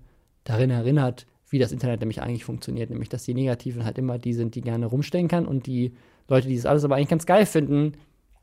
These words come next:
eigentlich nicht die ganze Zeit schreiben, „Ich find's geil, ich find's geil“, weil warum auch? Also, ja,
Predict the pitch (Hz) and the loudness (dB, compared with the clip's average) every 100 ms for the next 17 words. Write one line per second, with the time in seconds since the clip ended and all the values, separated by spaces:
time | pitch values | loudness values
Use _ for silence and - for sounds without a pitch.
0 | _ _ _ 127 139 147 156 165 165 147 | _ _ _ 4 4 4 6 4 6 4
1 | 139 143 147 - 147 160 - 151 - 147 | 4 4 2 6 4 4 0 -2 2 4
2 | 151 143 147 170 160 135 135 131 151 - | 4 2 0 4 4 4 4 4 4 2
3 | - - - - 117 127 120 - - - | -2 -4 -4 -4 -2 -2 -4 -16 -20 -2
4 | - | 2